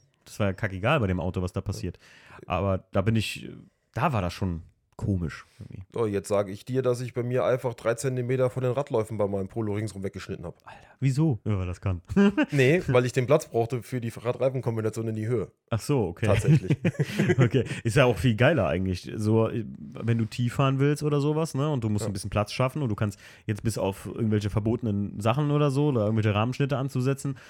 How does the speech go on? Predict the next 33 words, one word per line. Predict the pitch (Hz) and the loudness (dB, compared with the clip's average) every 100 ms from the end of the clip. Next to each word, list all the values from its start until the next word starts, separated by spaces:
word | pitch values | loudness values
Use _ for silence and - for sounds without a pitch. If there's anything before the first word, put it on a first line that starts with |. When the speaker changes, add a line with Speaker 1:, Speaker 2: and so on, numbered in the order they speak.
| - - | -20 -20
Speaker 1:
du | 117 113 | -6 -2
kannst | - 113 113 - - | 2 2 0 -8 -10
rein | - 110 110 | 0 2 2
theoretisch | 117 107 131 139 | 2 2 2 2
einfach | 107 117 | 0 0
die, | 107 104 | 2 0
die, | 98 101 98 | 0 -2 0
die | 98 | 0
Radkästen | 104 - 120 117 | 0 0 -2 0
so | 104 110 | 2 4
weit | 110 104 - | 4 2 -4
wegschneiden, | 104 110 - 90 113 95 113 135 143 | -4 -4 -6 -4 2 4 4 2 -2
wie | 113 | -2
du's | 104 - | -2 -2
brauchst | - 73 80 160 - - - | -6 -4 -4 -6 -12 -16 -12
Speaker 2:
Ja. | 110 - - - | -12 -12 -16 -8
Speaker 1:
und | 123 113 - _ - - - - - - | -4 -4 -6 _ -20 -20 -20 -20 -20 -4
kommst | 120 113 - | -2 0 2
damit | 123 127 | 2 4
ja | 127 | 4
immer | 127 | 6
noch | 131 131 | 6 6
über | 135 | 4
den | 131 | 4
tüv | 147 135 | 2 2
so | 107 98 | 2 2
gesehen, | 98 98 95 | 2 2 4
weil | 98 | 4
du | 98 101 | 4 2
hast | 107 | 2
das | 104 | 0
ja | 110 | 2
be-, | 110 | 0